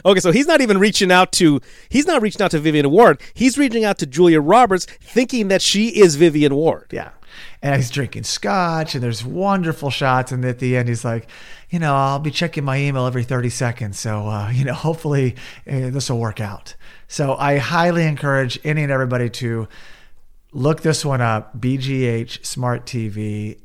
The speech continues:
Speaker 2: Dear Julia, to watch it. Of course, watch the Mister Miyagi one as well, because that's what we're gonna break down. And then lastly, there's the one on Keanu, which is probably the weakest of the bunch, but still had its moments.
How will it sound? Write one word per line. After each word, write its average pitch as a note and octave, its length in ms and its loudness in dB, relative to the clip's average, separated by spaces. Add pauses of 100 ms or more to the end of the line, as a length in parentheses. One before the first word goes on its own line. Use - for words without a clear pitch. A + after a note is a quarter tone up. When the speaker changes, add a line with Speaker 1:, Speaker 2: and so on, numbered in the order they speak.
Speaker 2:
Dear A#2 200 -6
Julia, G#2+ 640 -8 (100)
to A2+ 100 -8
watch G#2+ 320 -10
it. - 120 -12
Of B2+ 80 -10
course, - 320 4
watch D#3 360 2
the C3+ 100 -4
Mister B2+ 240 -6
Miyagi D3 400 2
one G#2+ 380 -8 (380)
as A#2+ 180 -6
well, B2 340 2
because A2+ 300 -6
that's A2+ 160 -6
what A2+ 80 -10
we're A2+ 40 -8
gonna A2 140 -8
break A2+ 240 -10
down. B2 420 -4 (320)
And D3 140 -2
then D3+ 140 0
lastly, F3 500 0
there's C#3+ 240 0
the C3+ 80 -2
one C3 180 -2
on B2 140 -2
Keanu, D3 440 -2
which D#3 140 -4
is A3+ 100 -6
probably C4+ 220 2
the F#3 80 2
weakest C#3+ 480 -2
of A#2+ 200 -6
the A#2+ 80 -6
bunch, D#3+ 480 -2
but F3 100 -8
still A3+ 260 -4
had F#3 140 2
its D#3+ 160 -4
moments. C3 560 -6